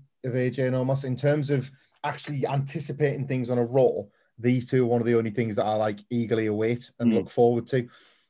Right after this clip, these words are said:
Speaker 1: So they haven't lost that. And I'd just like to think that you protect the integrity of the act for as long as possible. It's, it's just so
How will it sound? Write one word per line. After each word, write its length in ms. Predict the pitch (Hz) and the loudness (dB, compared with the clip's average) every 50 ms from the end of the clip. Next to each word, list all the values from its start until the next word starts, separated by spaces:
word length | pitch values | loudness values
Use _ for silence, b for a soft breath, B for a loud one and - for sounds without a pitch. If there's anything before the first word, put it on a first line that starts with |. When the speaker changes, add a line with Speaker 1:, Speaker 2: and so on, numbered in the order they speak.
| b _ - | b _ -16
Speaker 1:
So 200 | - - - - | -6 0 0 4
they 100 | 123 143 | 4 4
haven't 220 | 156 185 208 208 | 4 4 2 4
lost 260 | 156 185 165 135 - 135 | 2 2 2 2 2 2
that. 220 | 139 117 98 - - - | 2 2 0 -4 -8 -6
And 140 | 131 127 123 | -4 0 0
I'd 100 | 123 120 | 0 0
just 200 | - 143 139 - | 0 -4 0 2
like 180 | 143 131 113 | 2 2 2
to 60 | 104 110 | 0 -4
think 180 | 127 131 120 | -6 -6 -6
that 40 | 113 | -6
you 120 | 110 117 | -10 -10
protect 320 | - - - - 143 143 135 | -8 -8 -2 -2 -2 -2 0
the 80 | 123 | -4
integrity 400 | 113 104 104 127 113 110 117 - | -6 -4 -2 -4 -2 -2 -4 -4
of 80 | 107 101 | -2 -2
the 80 | 110 107 | -2 -2
act 180 | - - - | -4 -6 -18
for 160 | - - - | -14 -8 -8
as 80 | 107 101 | -6 -4
long 180 | 110 104 101 104 | -4 -4 -4 -6
as 120 | 98 101 | -8 -4
possible. 400 | - 110 104 - 110 110 120 B B B B B B | -4 -4 -4 -4 -6 -6 -8 B B B B B B
It's, 160 | 135 139 131 | -10 -8 -8
it's 200 | - - - - | -10 -12 -12 -12
just 640 | - - - 208 208 202 - - - - - - - | -10 -4 0 0 0 0 -2 -10 -10 -10 -8 -8 -2
so 400 | - 131 123 120 113 110 101 | 0 2 2 2 2 0 -2